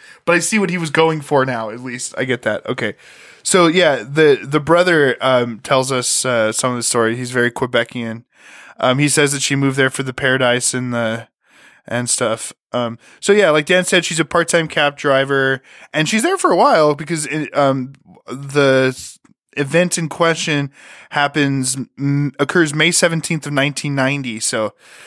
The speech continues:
um, how that night starts off is she logs in at eight P M. She's, uh, staying, she's sticking around the downtown area, which is, you know, all the bars and restaurants. She can get good tabs from all the tourist folks. Um,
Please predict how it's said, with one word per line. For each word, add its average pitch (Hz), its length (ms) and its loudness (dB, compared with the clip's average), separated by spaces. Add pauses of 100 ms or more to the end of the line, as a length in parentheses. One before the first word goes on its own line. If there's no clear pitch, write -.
(300)
um, 113 400 0 (480)
how 131 180 -2
that 135 200 0
night 131 180 -4
starts 131 320 0
off 131 240 2
is 127 80 -4
she - 160 -4
logs 139 320 2
in 151 100 -2
at 143 80 2
eight 139 220 0
P 156 240 -2
M. 175 420 2 (380)
She's, 160 600 -2
uh, 143 160 4
staying, 151 500 0
she's - 180 -2
sticking 196 320 -2
around 165 300 2
the 156 60 -4
downtown 151 540 0
area, 156 800 2
which 139 240 -6
is, 135 160 -4
you 143 80 -2
know, 123 460 0
all 120 180 4
the 123 80 -4
bars 123 440 2
and 120 120 -4
restaurants. 117 760 -2 (380)
She - 120 -8
can 143 80 0
get 135 180 -2
good 135 180 -2
tabs 127 400 0
from 131 160 -6
all 123 80 -2
the 120 60 -8
tourist 131 500 -2
folks. - 600 -2 (680)
Um, 135 460 2